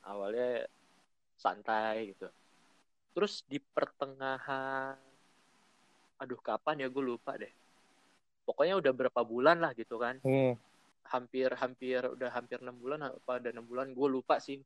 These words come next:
Speaker 1: eh, waktunya. Gue waktu itu, eh, pokoknya tiap kali,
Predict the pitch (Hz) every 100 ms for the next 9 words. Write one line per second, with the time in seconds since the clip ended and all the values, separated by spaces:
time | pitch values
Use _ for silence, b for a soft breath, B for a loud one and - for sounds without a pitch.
0 | _ - 113 113 113 120 107 117 113 143
1 | - _ _ - 123 127 127 156 190 175
2 | 139 - 135 - 131 131 - - 185 190
3 | 196 202 208 - _ - 131 123 127 123
4 | 123 123 127 123 123 123 - 127 160 202
5 | 208 _ _ _ _ _ _ _ - 139
6 | 135 139 135 135 135 135